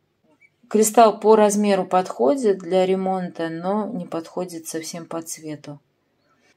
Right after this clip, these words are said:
Ну и вот теперь придется, наверное, снова туда ехать, чтобы подобрать уже кристалл для этой броши. И, конечно, я ее не забуду, а возьму с собой.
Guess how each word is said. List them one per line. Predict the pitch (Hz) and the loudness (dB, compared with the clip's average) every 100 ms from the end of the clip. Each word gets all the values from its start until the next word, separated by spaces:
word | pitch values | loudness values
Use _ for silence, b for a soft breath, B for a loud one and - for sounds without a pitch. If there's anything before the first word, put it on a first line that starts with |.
| - | -2
Ну | 196 | 2
и | |
вот | 226 233 | 4 2
теперь | - 214 202 - _ | 4 4 4 -6 _
придется, | 196 180 202 208 208 | -6 4 4 4 0
наверное, | 196 185 185 185 | 0 2 2 0
снова | 185 - 190 170 | -2 0 2 2
туда | 165 165 165 | -2 -2 -2
ехать, | 170 180 233 240 175 - | 0 2 2 0 -6 -6
чтобы | - 170 165 165 175 | -6 -6 -6 -6 -6
подобрать | 165 160 170 165 180 185 - | -6 -2 0 0 -2 -2 -6
уже | - 160 165 | -10 -10 -10
кристалл | 160 151 - 180 175 | -10 -14 -8 -6 -6
для | 160 160 | -4 -4
этой | 160 160 | -4 -6
броши. | 165 196 226 - 185 B B B | -2 -4 -4 -10 -14 B B B
И, | - | -10
конечно, | 165 170 180 - | -6 -6 -6 -8
я | 165 165 160 | -8 -10 -10
ее | 160 | -12
не | 156 | -12
забуду, | 160 156 185 196 151 | -12 -10 -10 -8 -8
а | |
возьму | 151 156 165 | -8 -12 -14
с | - | -14
собой. | - 165 - | -12 -12 -12